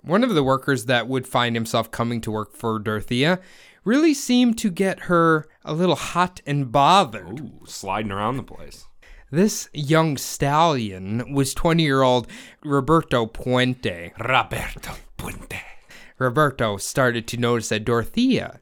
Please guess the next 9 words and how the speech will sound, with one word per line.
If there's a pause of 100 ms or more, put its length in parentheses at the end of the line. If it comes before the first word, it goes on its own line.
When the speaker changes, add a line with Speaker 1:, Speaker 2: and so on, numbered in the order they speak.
(280)
Speaker 1:
seemed
to
be
gawking
at
him
quite
a
bit.